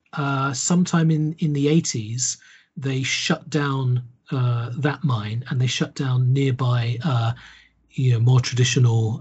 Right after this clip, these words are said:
um, underground mines. And when they turned off all these, um, these underwater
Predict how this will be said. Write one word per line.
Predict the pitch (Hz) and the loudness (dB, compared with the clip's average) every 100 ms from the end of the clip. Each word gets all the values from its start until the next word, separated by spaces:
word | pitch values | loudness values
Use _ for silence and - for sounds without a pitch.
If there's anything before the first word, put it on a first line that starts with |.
| - | 0
um, | 127 113 113 110 - - _ _ | 2 2 2 -2 -6 -18 _ _
underground | 175 131 120 131 135 131 117 | 2 4 4 4 4 4 2
mines. | 110 104 107 117 - - - - 139 | 0 -4 -4 -4 -6 -12 -20 -10 0
And | 131 | 2
when | 151 | 6
they | 160 | 4
turned | 156 165 151 143 | 4 2 2 2
off | 139 | 0
all | 147 | -2
these, | 135 131 127 139 | 0 -2 -2 0
um, | 123 123 127 120 | 0 2 0 -2
these | 131 123 | 0 0
underwater | 135 123 120 123 123 | 0 0 0 0 -2